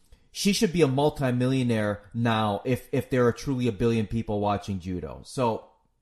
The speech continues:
I, I, I'm curious to see if they'll ever publish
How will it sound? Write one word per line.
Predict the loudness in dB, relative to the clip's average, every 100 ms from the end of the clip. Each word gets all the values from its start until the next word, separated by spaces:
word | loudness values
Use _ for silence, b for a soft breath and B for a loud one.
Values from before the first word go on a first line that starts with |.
| _
I, | -6
I, | -4 -4 -4 -8 _
I'm | 0 0 0
curious | -4 -2 0 2 0
to | -4
see | -6 -4
if | -4
they'll | -2 -2
ever | -2 -2
publish | -4 -4 -4 -6